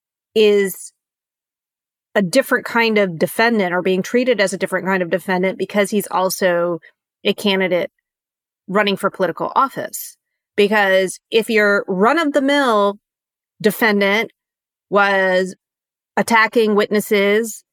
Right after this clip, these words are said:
you know, not someone who was not running for office was attacking the <laughs> law clerk or whatever, um, I think it would be shut down. And so, you know, it begs the question, like, maybe every defendant should just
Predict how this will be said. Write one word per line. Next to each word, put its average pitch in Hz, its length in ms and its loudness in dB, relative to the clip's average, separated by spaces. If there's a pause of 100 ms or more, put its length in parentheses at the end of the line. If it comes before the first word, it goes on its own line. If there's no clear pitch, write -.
(480)
you 220 100 0
know, 165 100 -4
not 233 240 2
someone 285 220 2
who 285 100 2
was 220 160 0
not 240 200 2
running 196 220 0
for - 180 -2
office 196 460 -2
was 196 340 0 (380)
attacking 214 420 2
the 214 80 -2
<laughs> - 20 0
law 247 200 2
clerk 233 560 -2 (240)
or 208 280 2
whatever, 214 640 0 (340)
um, 240 320 2 (420)
I 302 140 2
think 415 180 2
it 381 60 4
would 370 100 2
be 359 100 2
shut 349 240 0
down. 349 380 0 (440)
And 262 160 2
so, 262 540 2
you 240 120 0
know, 220 280 0 (840)
it 233 120 4
begs 285 240 0
the 254 80 2
question, 254 600 0 (300)
like, 233 160 2
maybe 311 260 4
every 440 240 4
defendant 214 500 -2
should 196 180 0
just 196 280 -2